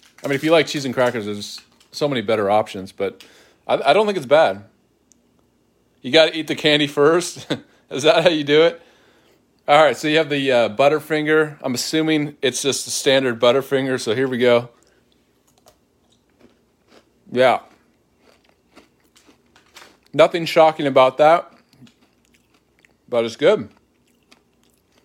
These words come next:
I like it. I mean, it's cheese and crackers. And it, it tastes exactly how you think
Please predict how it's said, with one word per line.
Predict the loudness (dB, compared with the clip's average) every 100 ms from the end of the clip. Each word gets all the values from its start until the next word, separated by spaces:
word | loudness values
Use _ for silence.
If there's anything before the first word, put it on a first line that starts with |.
| _ _ _ _ _ _ _ _ -20 -18 -10
I | -2
like | 2 2 2
it. | -2 -4 _
I | -6
mean, | -2 -4
it's | -6
cheese | -10 -10 -8
and | -2
crackers. | 2 2 0 -10 -12 -20 _ _ _ _ _ _ _ _ -8
And | -6
it, | -6 -8
it | -6
tastes | 0 0 0
exactly | 0 0 0 -2 -4 -6 -6
how | -2 -2
you | -2
think | -8 -14